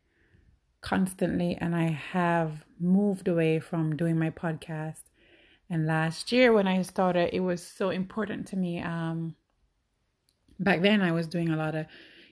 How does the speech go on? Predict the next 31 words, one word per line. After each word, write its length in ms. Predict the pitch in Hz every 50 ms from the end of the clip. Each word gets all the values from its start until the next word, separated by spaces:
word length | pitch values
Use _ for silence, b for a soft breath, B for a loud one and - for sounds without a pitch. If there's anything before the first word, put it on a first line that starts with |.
| B -
yoga, 680 | 185 202 226 220 214 190 208 202 202 196 190 190 185 185
a 40 | 170
lot 180 | 170 165 160
of 80 | 160 156
meditation, 800 | 165 185 196 196 196 190 - 208 208 190 190 - 202 190 175 175
and 140 | 170 170 160
then 260 | 175 165 165 165 160 - -
things 220 | 220 214 208 208
would 100 | 202 190
just 220 | - 170 165 -
come 180 | - 185 180 180
to 100 | - 190
me 120 | 175 175
sporadically. 720 | 170 - - - 180 175 175 175 175 - 175 180 175 175 175 B B B B B B B B B
And 120 | - 165 160
I 80 | 160
would 120 | 160 160 156
try 200 | - 190 175 165
to 120 | 170 165
do 120 | 160 160 156
a 80 | 156
podcast, 800 | 156 - - 160 160 - - 165 160 156 160 - - - - 175
do 120 | 156 165 160
an 160 | 160 - -
episode 440 | 165 - 165 - - 170 160 156 156
real 180 | 160 160 156
quick 300 | - - - 180 - - -
about 440 | 156 151 156 147 147 - - - -
the 120 | - 147
things 300 | - - 165 160 156 -
that 240 | 156 - - -